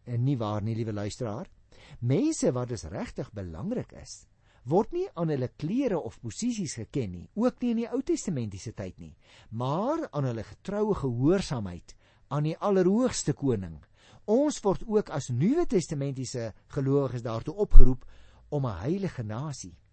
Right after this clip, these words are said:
'n volk van priesters te wees. En ons vervul daardie roeping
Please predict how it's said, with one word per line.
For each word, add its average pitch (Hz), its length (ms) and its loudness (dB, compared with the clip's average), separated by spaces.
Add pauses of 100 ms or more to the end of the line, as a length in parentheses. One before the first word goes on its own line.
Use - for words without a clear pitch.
(380)
'n 147 80 0
volk 147 320 0
van 160 220 4
priesters - 500 8
te 104 120 -12
wees. 95 400 -14 (280)
En 165 160 -4
ons 180 220 -6
vervul 285 500 -8
daardie 127 320 -8
roeping 117 480 -8